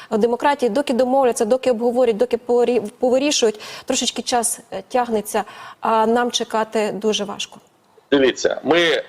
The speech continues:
Speaker 2: повинні розуміти, що в першу чергу ми повинні розганяти власне В П К, тому що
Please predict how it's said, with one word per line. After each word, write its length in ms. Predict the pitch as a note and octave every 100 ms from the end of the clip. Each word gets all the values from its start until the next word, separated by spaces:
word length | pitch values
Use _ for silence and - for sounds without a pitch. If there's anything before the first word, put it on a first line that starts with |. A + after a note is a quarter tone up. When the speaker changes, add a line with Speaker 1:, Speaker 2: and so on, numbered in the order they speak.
| -
Speaker 2:
повинні 540 | C#3 D3 D#3 C#3+ B2
розуміти, 600 | A2+ A#2+ A2 B2+ C#3+ - G2+
що 280 | - -
в 60 | G#2+
першу 380 | - D#3+ - B2+
чергу 420 | - B2 A2+ A2 A#2
ми 140 | C#3+
повинні 640 | B2+ A#2+ A2+ B2+ A2+ G#2+ G2+ G2 -
розганяти 640 | A#2+ A2+ A#2 C3 A#2+ A#2
власне 400 | G#2+ A#2 G#2+ A2
В 120 | G#2
П 100 | G2
К, 320 | G#2+ G#2+ G#2+ C3 - - _ - _ -
тому 280 | A#2+ C3+ D#3+
що 600 | - D3+ C3+ C3+ B2+